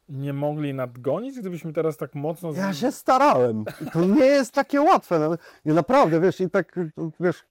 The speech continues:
Speaker 2: a-, a-, autentycznie jakby, no,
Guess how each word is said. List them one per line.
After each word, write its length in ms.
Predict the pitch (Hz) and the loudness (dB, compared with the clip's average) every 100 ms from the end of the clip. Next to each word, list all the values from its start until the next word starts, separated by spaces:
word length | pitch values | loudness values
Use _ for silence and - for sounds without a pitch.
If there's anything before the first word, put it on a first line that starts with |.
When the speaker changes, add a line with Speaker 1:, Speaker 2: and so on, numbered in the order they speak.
| - | -10
Speaker 2:
a-, 120 | 151 - _ | -10 -10 _
a-, 160 | - 170 - | -8 -6 -6
autentycznie 680 | 160 175 202 - 339 - 151 147 123 127 143 - 147 | -6 -6 -6 -6 -8 -4 -2 -2 -4 -8 -16 -10 -6
jakby, 440 | 156 - 165 160 - _ _ _ _ _ _ _ _ _ _ - | -6 -4 -4 -4 -8 _ _ _ _ _ _ _ _ _ _ -4
no, 120 | 175 | -4